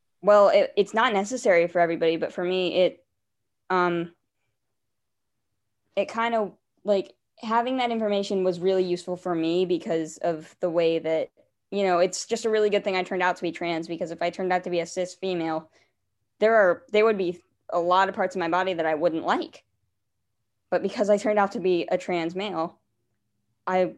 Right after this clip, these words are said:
actually really like it. I really like the parts of my body that are masculine.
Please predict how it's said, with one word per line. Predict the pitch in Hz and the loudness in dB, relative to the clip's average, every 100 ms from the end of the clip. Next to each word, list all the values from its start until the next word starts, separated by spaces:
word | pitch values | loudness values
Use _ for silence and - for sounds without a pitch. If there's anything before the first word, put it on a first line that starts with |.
| _ | _
actually | 180 180 - 196 180 156 - | 0 0 -2 -4 -2 -2 -2
really | 180 175 | 0 2
like | 170 175 170 | 2 0 0
it. | 147 - _ _ _ _ _ _ _ _ _ _ _ _ _ _ _ | -6 -8 _ _ _ _ _ _ _ _ _ _ _ _ _ _ _
I | 180 | -4
really | 185 196 | 0 0
like | 185 175 170 - - _ | 2 0 -4 -16 -20 _
the | 180 | -8
parts | 175 175 | -6 -6
of | 175 | -6
my | |
body | 165 165 165 | -6 -4 -4
that | 165 | -4
are | 160 | -4
masculine. | 160 165 - 170 165 165 | -4 -8 -8 -6 -4 -6